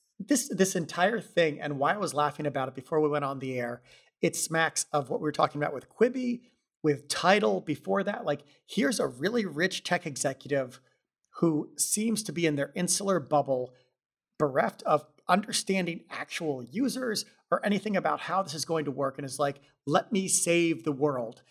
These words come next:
Let me save everything." It just smacks of arrogance. The Digital Bill of Rights, which I do love the idea, but it tells me a bunch of stuff like, "We believe, we think this," but it doesn't actually tell me anything that they are doing,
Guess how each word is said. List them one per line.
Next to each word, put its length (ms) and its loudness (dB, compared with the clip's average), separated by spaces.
Let 160 0
me 100 0
save 320 0
everything." 300 -2
It 100 -4
just 320 4
smacks 400 -2
of 160 -6
arrogance. 680 0
The 60 2
Digital 440 0
Bill 200 2
of 140 -2
Rights, 300 -2
which 240 -4
I 300 4
do 120 0
love 260 -2
the 120 -2
idea, 560 0
but 120 6
it 100 -2
tells 260 2
me 80 0
a 60 2
bunch 240 -2
of 60 -6
stuff 320 -4
like, 200 0
"We 160 6
believe, 680 -2
we 160 4
think 320 0
this," 320 4
but 100 0
it 60 -8
doesn't 240 0
actually 260 -6
tell 180 -4
me 200 -4
anything 520 -4
that 180 -6
they 160 2
are 260 -2
doing, 500 -2